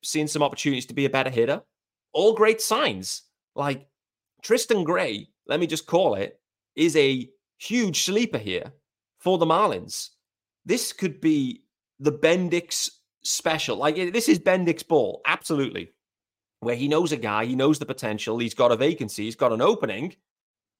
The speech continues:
and they managed to pick him up for next to nothing. Great. Happy days. So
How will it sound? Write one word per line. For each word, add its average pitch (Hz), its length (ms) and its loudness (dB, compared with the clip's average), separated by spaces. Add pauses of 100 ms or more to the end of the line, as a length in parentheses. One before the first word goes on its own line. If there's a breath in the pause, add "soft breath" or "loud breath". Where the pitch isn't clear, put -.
(140)
and 156 320 -2 (840)
they 175 100 -2
managed 175 300 -4
to 175 40 -6
pick - 200 -14
him 185 120 -6
up 180 120 -8
for 185 240 -6 (480)
next 208 260 -6
to 220 80 0
nothing. - 360 -4 (1000)
Great. 196 360 2 (640)
Happy 196 280 -4
days. 190 500 2 (600)
So 151 520 4